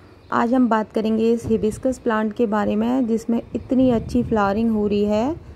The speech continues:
और ये दूसरे color का जो देसी वाला hibiscus नहीं है। और इसके अंदर देखिए आप कितनी, और छोटा सा ये मेरा गमला है, इसकी size देख सकते हो आप, बहुत ही छोटा है।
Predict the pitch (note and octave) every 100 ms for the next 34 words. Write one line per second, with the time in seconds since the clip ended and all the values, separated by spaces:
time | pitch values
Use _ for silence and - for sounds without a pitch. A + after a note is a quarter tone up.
0 | - - - - - - - A3 A3 G#3
1 | G3 G#3+ G#3+ F#3+ A#3 A#3 B3+ A#3 A3 G#3
2 | G#3+ G#3 A3+ A3 A3 - - - - -
3 | F3+ A3 A3 B3 A#3+ G#3+ G#3 G#3+ G#3 G3+
4 | G#3 - A3 G#3 G3+ G#3 A3 D4+ - G#3+
5 | G#3+ G#3 - G#3+ G#3 G3+ G#3 G3 G3+ -
6 | A#3 G#3+ - A3+ A3+ A3+ A3 - - -
7 | - - - G3 - A#3+ A#3+ B3 B3 A3
8 | G#3 G3+ G3 F#3+ F#3+ - - - - -
9 | F#3+ F#3+ F3+ F#3 G3 G#3+ A3 A3+ B3 -
10 | - - - - - G#3+ G#3 G#3 A3+ G#3+
11 | G#3 - A3 - A#3 A3 G#3+ A#3 C4 G#3
12 | G3+ F#3+ G#3 G3+ G3 G3 G3+